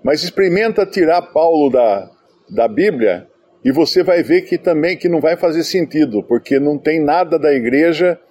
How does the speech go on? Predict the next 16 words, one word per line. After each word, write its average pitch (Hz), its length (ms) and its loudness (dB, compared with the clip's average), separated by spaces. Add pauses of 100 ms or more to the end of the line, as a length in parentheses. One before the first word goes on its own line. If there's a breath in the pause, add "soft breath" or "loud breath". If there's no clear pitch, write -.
(320 soft breath)
sem, 180 480 -4 (140)
sem 202 320 -2
Paulo." 107 560 -2 (760)
É, 107 880 2
ele 117 200 -2
querendo 123 400 -2
dizer 127 320 0
que 143 200 0
a 131 60 2
igreja 139 460 0
foi 156 140 -2
uma 151 120 0
invenção 151 640 0
de 139 100 -2
Paulo, 98 540 0
né? 131 220 -4